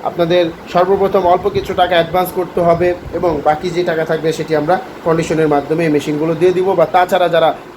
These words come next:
সরাসরি এসে নিতে চান, সরাসরি আমাদের বিসমিল্লাহ মেশিনারিজের ঠিকানা মতন আপনারা এসে পড়বেন। তো ভিডিওটি ভালো লাগলে অবশ্যই লাইক, শেয়ার, কমেন্ট করবেন এবং সাবস্ক্রাইব করতে ভুলবেন না। এবং আপনাদের ফার্মের জন্য যারা একটি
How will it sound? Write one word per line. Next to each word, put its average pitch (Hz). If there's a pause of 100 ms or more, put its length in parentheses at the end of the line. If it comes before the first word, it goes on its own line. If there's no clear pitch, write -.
সরাসরি 196
এসে 190
নিতে 180
চান, 190
সরাসরি 170 (240)
আমাদের 160
বিসমিল্লাহ 180
মেশিনারিজের 160 (300)
ঠিকানা 202
মতন 170
আপনারা 151 (200)
এসে 175
পড়বেন। 127 (340)
তো 165
ভিডিওটি 185
ভালো 180
লাগলে 190
অবশ্যই 185
লাইক, 170
শেয়ার, 190
কমেন্ট 180
করবেন 180
এবং 170
সাবস্ক্রাইব 190
করতে 196
ভুলবেন 175
না। 175 (280)
এবং 185 (220)
আপনাদের 170
ফার্মের 180
জন্য 196
যারা 175
একটি 170